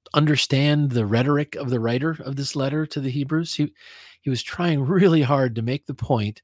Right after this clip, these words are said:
that we are saved by the one sacrifice of Christ, our high priest.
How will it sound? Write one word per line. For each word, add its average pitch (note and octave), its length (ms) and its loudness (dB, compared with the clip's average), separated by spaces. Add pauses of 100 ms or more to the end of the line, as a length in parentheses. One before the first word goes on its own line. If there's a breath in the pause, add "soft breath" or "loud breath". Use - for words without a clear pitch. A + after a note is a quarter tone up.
(340 soft breath)
that A2 100 -4
we A2+ 200 0
are D#3+ 80 0
saved A2 640 -2
by G2+ 240 -2
the B2+ 180 0
one A#2 720 -2
sacrifice G#2+ 760 -6
of C3+ 100 -12
Christ, - 560 -8 (200)
our G#2+ 140 -8
high G#2+ 220 -6
priest. - 520 -4